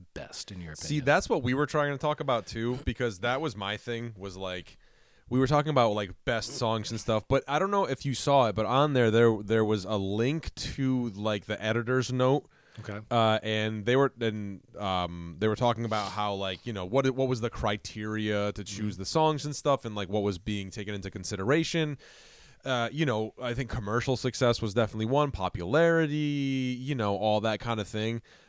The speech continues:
Speaker 2: I mean, best, that's a tough one because it's s-, sort of just subjective. It's like, it's like, who's to say what's best and what's not, but everybody has different taste. Um, uh, that's why I think that when it comes to these rankings and things like that,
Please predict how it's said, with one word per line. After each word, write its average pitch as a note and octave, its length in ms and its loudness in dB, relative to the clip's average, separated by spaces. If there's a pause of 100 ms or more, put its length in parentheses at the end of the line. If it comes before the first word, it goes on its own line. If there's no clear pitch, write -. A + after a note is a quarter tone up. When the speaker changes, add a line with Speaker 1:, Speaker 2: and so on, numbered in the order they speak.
(100)
Speaker 2:
I B2+ 100 -6
mean, D#3 360 2
best, D#3 420 0
that's C3+ 340 -2
a F#3 60 2
tough - 340 -4
one D3 280 0
because A2 420 -2
it's B2 300 -4
s-, - 260 -14
sort D#3+ 460 -6
of A3+ 100 -4
just G#3+ 240 -2
subjective. D3 640 0
It's B2+ 200 0
like, C#3+ 240 2
it's C3 180 -6
like, C3+ 240 2
who's E3 260 -2
to D3+ 120 -4
say D#3 200 2
what's B2+ 240 2
best B2+ 280 2
and A#2+ 100 -4
what's G#2+ 160 -4
not, B2 200 0
but G2 100 -2
everybody B2+ 340 0
has A#2 220 -2
different G#2 280 -8
taste. - 480 -6 (480)
Um, G#2 520 -2
uh, - 200 -16
that's C3 240 2
why C#3 240 4
I A#2 200 0
think B2 320 -4
that A2 180 2
when G#2+ 120 -2
it G#2 40 -6
comes A2 240 -4
to A2+ 60 -6
these G2 200 -4
rankings G2+ 540 -2
and A2 140 -6
things A#2 260 -4
like A#2 160 0
that, A#2 340 2